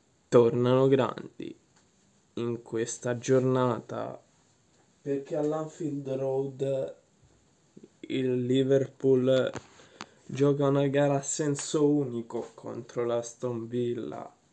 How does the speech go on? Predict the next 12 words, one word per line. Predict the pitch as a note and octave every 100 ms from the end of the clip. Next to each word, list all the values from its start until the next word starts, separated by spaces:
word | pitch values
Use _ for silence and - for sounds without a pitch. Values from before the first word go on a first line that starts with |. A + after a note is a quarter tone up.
| _
Finisce | - B2 A#2+ A#2 C3
tre | B2 C3 C3
a | B2
zero, | A#2 A2+ B2 B2+ B2+ B2 - _ - -
ma | C3+ B2
il | C3+
risultato | C3 C3 A#2+ - B2 A#2+
poteva | A#2+ A#2 A#2+ A#2
anche | A#2+ A#2+ A#2+
essere | A#2+ - B2+ A#2
più | A#2+ A#2
tondo. | - A2 A2+ - -